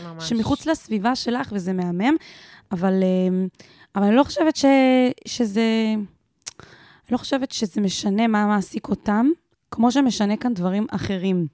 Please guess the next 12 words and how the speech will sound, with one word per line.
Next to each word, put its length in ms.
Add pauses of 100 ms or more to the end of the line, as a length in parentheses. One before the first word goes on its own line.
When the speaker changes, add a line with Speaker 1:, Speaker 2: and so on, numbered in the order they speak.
(720)
Speaker 2:
כדלקמן. 1200 (800)
<laughs> 720
רציתי 260
רק 200
להוריד 340
את 120
זה, 80
כאילו, 300
מה-, 280
ל-, 320
ל-, 240
ל-, 140